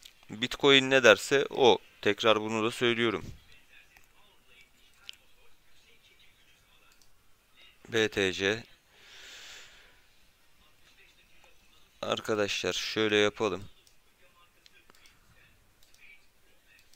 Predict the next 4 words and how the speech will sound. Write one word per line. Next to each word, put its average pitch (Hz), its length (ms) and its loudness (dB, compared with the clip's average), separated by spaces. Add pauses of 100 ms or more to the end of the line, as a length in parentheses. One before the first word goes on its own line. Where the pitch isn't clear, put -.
(1500)
Spiralimizi 95 1040 -8
kaldıralım. - 520 -12
Hatta - 360 -10
şöyle 92 380 -10